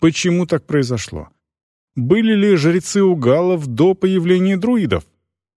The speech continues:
Ну и так далее. Здесь есть над чем подумать. Скорее можно предположить обратное.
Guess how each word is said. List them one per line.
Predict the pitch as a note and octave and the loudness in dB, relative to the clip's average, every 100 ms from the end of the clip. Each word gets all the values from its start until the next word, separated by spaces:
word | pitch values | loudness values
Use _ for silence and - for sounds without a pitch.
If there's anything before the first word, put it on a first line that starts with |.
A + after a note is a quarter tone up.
| - | -6
Ну | C#3 A#2+ G#2 | 0 2 2
и | F#2 | 0
так | B2+ F3+ | -2 0
далее. | G#3 F#2 D#2 _ _ _ _ _ _ - | -2 -2 -8 _ _ _ _ _ _ -8
Здесь | F#2+ F#2 B2+ D#3+ - | -4 0 0 0 -4
есть | G#3 F#3 D3 G#3 | -2 -2 -2 -2
над | A3 | -2
чем | - F#3 C3 | 0 -2 0
подумать. | G3+ F3+ A2 F2 - _ _ _ _ _ _ - | 0 2 0 -2 -10 _ _ _ _ _ _ -16
Скорее | - E3+ B3 B3+ | 0 2 2 2
можно | A#3 G#3+ G3+ | 2 2 0
предположить | G3 F#3 G3 F#3+ F#3 F#3+ | -2 -2 0 0 0 0
обратное. | F#3 E3+ G3+ - E2+ C#2+ | 0 0 -2 -4 -8 -8